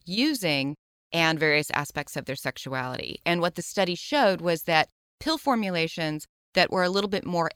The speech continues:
estrus-like in the sense that they had higher, um, levels of estrogen, um, synthetic estrogens compared to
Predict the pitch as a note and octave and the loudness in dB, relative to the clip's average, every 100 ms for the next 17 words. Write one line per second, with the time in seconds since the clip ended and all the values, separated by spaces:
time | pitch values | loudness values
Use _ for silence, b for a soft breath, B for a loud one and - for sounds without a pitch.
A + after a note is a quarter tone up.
0 | _ G3 - - F#3 - E3+ E3+ A#2+ - | _ 2 2 -4 -4 -4 2 4 4 0
1 | E3 D3+ - D3+ D3 - C#3+ - E3+ E3 | -2 -2 -4 -6 -4 -4 -4 0 2 2
2 | F3 D#3+ D3 - B B - G3 F#3 F3+ | 2 0 0 -2 B B 0 4 6 6
3 | E3+ D#3+ _ _ _ - D#3 D3 C#3+ - | 4 0 _ _ _ -2 0 0 -4 -8
4 | - E3+ E3 D#3+ - D#3 D3 - _ _ | 2 4 4 0 2 2 2 -2 _ _
5 | _ F3+ F#3 - F3 D3+ C3+ C#3 D3+ D3+ | _ 0 0 0 -2 0 0 -2 -6 -12
6 | _ _ _ - D3+ C3+ - E3 D#3+ D#3+ | _ _ _ -4 -2 0 -2 -2 -2 -2
7 | - D3+ - D3 C#3+ C#3 - E3+ D3+ F3 | -2 -4 -4 -4 -2 -4 -6 -10 -2 2
8 | E3+ F3+ - D#3 C#3 | 2 2 -4 -2 -2